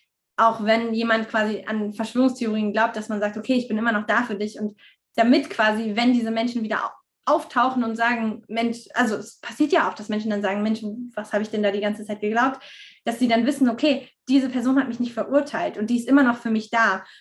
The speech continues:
Und weil ich glaube, wenn man sich irgendwie da,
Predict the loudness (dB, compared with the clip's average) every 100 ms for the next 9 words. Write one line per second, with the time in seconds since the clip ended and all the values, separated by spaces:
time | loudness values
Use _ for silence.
0 | -6 -4 -4 0 2 2 2 4 4 4
1 | 2 2 -2 -2 0 0 -2 -2 -8 -2
2 | 2 2 2